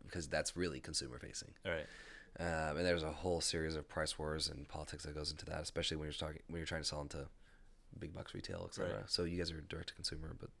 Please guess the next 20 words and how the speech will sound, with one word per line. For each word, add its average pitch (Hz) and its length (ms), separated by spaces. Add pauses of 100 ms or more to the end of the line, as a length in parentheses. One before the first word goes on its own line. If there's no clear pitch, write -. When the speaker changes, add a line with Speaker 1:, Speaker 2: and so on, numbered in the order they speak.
(260)
Speaker 1:
so - 140
that's 69 120
cool. 80 220
But, 73 140 (640)
um, 92 320 (3500)
we're 113 180
looking 147 320
at 120 160
a 90 60
lot 87 640
of 85 180
retail 90 280
stuff. 139 320 (920)
We 85 100
do 85 140
a 80 40
lot 82 140
of 85 60
retail 90 240
stuff. - 360